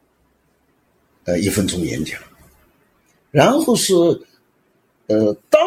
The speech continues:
场抓阄这个演讲，是不是？不知道，不能准备的，是不是？这个一个呢是锻炼我们的表达，一个是打破我们的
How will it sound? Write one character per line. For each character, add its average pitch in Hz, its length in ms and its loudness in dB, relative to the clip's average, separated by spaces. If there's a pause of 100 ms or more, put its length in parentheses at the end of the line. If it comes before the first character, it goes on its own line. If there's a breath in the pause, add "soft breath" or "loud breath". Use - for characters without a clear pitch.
(120)
场 113 240 0
抓 123 240 4
阄 110 340 2
这 110 140 -4
个 107 180 -2
演 - 260 -2
讲， - 260 -10
是 - 100 -18
不 - 80 -18
是？ - 100 -10 (540 soft breath)
不 262 100 4
知 285 160 0
道， - 340 0 (120)
不 392 120 6
能 226 180 4
准 - 280 0
备 262 240 4
的， - 100 -2
是 - 100 -14
不 - 60 -20
是？ - 100 -20 (760)
这 269 100 -2
个 320 180 4
一 269 160 2
个 392 120 2
呢 269 140 2
是 - 140 0
锻 247 280 2
炼 170 160 6
我 117 160 2
们 104 140 -2
的 - 60 -2
表 - 400 -4
达， 82 220 -12 (200)
一 247 100 0
个 359 80 2
是 - 240 -2
打 190 380 0
破 - 160 6
我 113 180 4
们 107 160 2
的 113 240 4